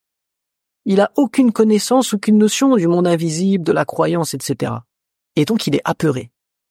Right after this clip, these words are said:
Et il pense que Allah, euh, l'a peut-être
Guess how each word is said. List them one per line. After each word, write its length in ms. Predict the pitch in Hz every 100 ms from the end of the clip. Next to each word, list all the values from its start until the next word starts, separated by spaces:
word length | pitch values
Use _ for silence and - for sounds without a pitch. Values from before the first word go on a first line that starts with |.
| _ _ _ _ _ _ -
Et 380 | 214 269 269
il 100 | 196
pense 500 | - - 302 330 -
que 180 | - 175 -
Allah, 580 | 208 180 135 151 214 - _ _ _ _ _ _ _ _ -
euh, 480 | - - - - - 151
l'a 160 | 165 131
peut-être 540 | 180 - 214 - -